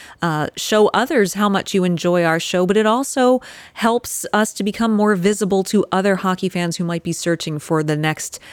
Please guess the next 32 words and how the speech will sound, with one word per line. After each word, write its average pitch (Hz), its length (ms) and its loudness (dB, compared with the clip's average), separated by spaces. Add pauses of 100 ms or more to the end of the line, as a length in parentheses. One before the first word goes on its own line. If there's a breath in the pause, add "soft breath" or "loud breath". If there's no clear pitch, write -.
(240 loud breath)
uh, 151 260 -4 (380)
best 165 280 -2
hockey 160 280 -2
podcast 151 480 -2
for 160 120 -6
them 147 160 -2
to 147 100 -8
listen 143 300 -4
to. 131 180 -6
So 165 400 0
we 202 200 2
appreciate 262 640 0
you 196 120 0
listening 175 400 0
so 170 240 -2
much. 165 260 -2
We 180 140 0
appreciate 240 560 0
you 185 80 -2
being 160 260 -2
here 165 200 -4
every 151 200 -2
week. 151 320 -6 (360 loud breath)
Keep 233 220 -2
in 208 160 2
mind 190 400 2
that 165 140 0
this 160 160 0
show 160 240 -2
does 151 260 0
come 160 200 -6
out 156 180 -4